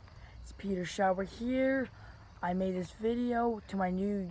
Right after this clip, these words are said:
YouTube channel called Peter Shower. Hope you like and subscribe this video. This is from my new bike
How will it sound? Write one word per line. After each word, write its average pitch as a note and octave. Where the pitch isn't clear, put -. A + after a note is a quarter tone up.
YouTube G3+
channel G3+
called F3
Peter E3
Shower. G3+
Hope G3+
you F#3+
like F#3+
and F3
subscribe F3
this E3
video. A#3
This G#3+
is G3+
from G3+
my F#3
new G#3
bike G3+